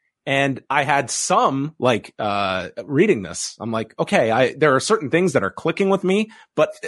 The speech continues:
I do not have any recollection of reading this book." And it's a, it's a little concerning to me that i-, if I had read this two years ago, okay, maybe I just slipped my mind. This was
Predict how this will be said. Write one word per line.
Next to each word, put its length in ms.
I 120
do 100
not 180
have 80
any 160
recollection 560
of 140
reading 240
this 100
book." 340
And 180
it's 180
a, 100
it's 200
a 40
little 220
concerning 460
to 100
me 160
that 180
i-, 180
if 120
I 120
had 80
read 160
this 160
two 160
years 280
ago, 360
okay, 180
maybe 280
I 60
just 300
slipped 280
my 120
mind. 380
This 180
was 300